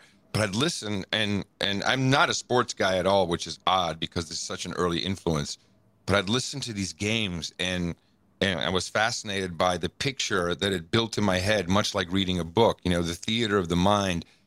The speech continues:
hearing the squeak of the sneakers on the, uh, on the floor, hearing the, um,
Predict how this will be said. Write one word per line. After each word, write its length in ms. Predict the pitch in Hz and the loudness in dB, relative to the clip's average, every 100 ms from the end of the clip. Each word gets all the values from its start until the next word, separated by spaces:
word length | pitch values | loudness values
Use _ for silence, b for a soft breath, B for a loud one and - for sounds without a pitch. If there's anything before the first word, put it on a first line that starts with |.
| _ | _
hearing 220 | - 113 110 | 0 2 2
the 80 | |
squeak 480 | 92 - - 117 113 | -2 -8 -4 -4 -2
of 120 | 107 | -2
the 80 | 92 | -2
sneakers 640 | - - 113 104 110 95 - | -6 -4 -6 0 2 2 2
on 280 | 95 95 | 0 2
the, 440 | 90 90 87 87 76 - - | 2 2 2 0 -2 -10 -8
uh, 200 | 90 82 | -4 -2
on 240 | 90 90 | 0 0
the 60 | 85 | -2
floor, 580 | - 117 107 101 95 87 b b _ - | -2 2 4 6 6 4 b b _ 0
hearing 280 | 104 101 | 2 2
the, 340 | 95 92 90 - | 2 2 2 2
um, 440 | 90 90 85 82 | 0 0 2 0